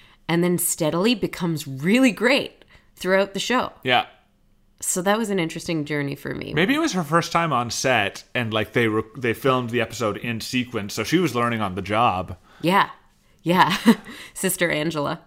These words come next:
Speaker 2: Yeah, Sister Angela takes him to, um, the vacant lot where she's hoping to build a new chapel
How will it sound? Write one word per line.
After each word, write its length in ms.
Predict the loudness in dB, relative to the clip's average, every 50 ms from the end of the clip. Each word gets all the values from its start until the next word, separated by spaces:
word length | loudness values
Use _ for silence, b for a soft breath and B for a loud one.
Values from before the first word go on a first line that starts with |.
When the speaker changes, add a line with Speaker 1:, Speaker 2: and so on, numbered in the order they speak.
| b b b b
Speaker 2:
Yeah, 300 | 4 6 6 6 4 2
Sister 320 | -2 4 4 4 6 8 6
Angela 300 | 6 6 6 6 6 6
takes 360 | 6 6 6 6 6 4 4
him 340 | 4 4 4 4 0 -2 -2
to, 540 | -4 0 2 4 4 4 4 4 2 -2 B B B B B B B B B _
um, 580 | 4 6 6 6 6 4 2 -2 -6 -6 -8 -10 -14 -18 -18
the 600 | -16 -16 -14 -12 -12 -6 -2 0 0 0 0 -2 -4
vacant 560 | -8 -2 2 2 2 2 2 0 -2 -2 -4
lot 400 | 0 2 4 6 6 4 4 0
where 360 | 0 0 2 2 0 -2 -4 -8
she's 240 | -8 -6 -6 -4 0
hoping 320 | 0 0 0 0 -2 -2
to 100 | -2 -2
build 300 | 0 2 2 2 2 0
a 60 | -2
new 220 | -2 0 0 0 0
chapel 720 | -2 -4 -2 0 0 0 0 0 -2 -6 -6 -6 -10